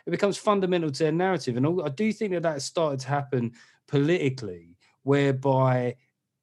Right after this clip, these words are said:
if people find something that's a genuine challenge to their way of thinking, they can almost act like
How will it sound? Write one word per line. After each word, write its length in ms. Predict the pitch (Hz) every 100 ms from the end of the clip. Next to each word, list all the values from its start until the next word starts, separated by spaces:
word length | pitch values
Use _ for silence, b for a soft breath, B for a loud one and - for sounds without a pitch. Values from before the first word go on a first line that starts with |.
| _ - -
if 160 | 131
people 320 | - 208 185
find 420 | 185 - 190 180 143
something 460 | - 110 - 104
that's 220 | 98 104
a 40 | 131
genuine 600 | 127 143 143 139 131 127
challenge 460 | 131 139 127 107
to 100 | -
their 120 | 113 113
way 200 | 117 113
of 80 |
thinking, 340 | - 139 131 101
they 140 | 107
can 160 | 127 147
almost 400 | 180 185 156 - -
act 340 | 139 135 -
like 460 | 135 120 113 107